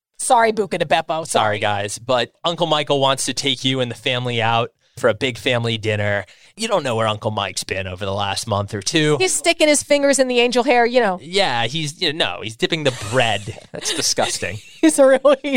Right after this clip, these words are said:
Speaker 1: that, that Uncle Michael.
Speaker 2: No one's doing that, but maybe
Speaker 1: Oh.
Speaker 2: they're dipping their garlic bread in the sauce that a thousand eggplant rollatinis was sitting in just an hour ago before your entire family just went ham on it. But yeah,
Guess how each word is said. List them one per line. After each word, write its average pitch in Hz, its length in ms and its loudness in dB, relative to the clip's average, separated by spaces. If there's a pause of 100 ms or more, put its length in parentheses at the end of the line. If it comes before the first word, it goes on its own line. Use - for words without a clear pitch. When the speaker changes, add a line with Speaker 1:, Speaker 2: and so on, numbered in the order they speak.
Speaker 1:
that, 254 580 2
that 285 140 6
Uncle 277 260 2
Michael. 240 540 2
Speaker 2:
No 190 260 0
one's 220 240 0
doing 120 320 0
that, 101 300 0
but 190 120 2
maybe 190 260 2
Speaker 1:
Oh. - 40 0
Speaker 2:
they're 170 140 2
dipping 143 400 0
their 123 400 4
garlic 120 420 2
bread 113 260 2
in 107 120 -2
the 104 80 -2
sauce 113 480 2
that 107 220 0 (340)
a 120 100 0
thousand 120 1000 0
eggplant 123 500 -2
rollatinis 117 720 0
was 110 140 -2
sitting 110 360 0
in 104 280 -2
just 104 240 -6
an 107 100 -4
hour 110 260 0
ago 101 340 0
before 107 300 -6
your 113 160 -4
entire 120 460 -2
family 110 420 -2
just 104 180 -8
went 107 160 -4
ham 113 300 -2
on 98 140 -2
it. 98 180 -12 (480)
But 160 160 2
yeah, 135 260 2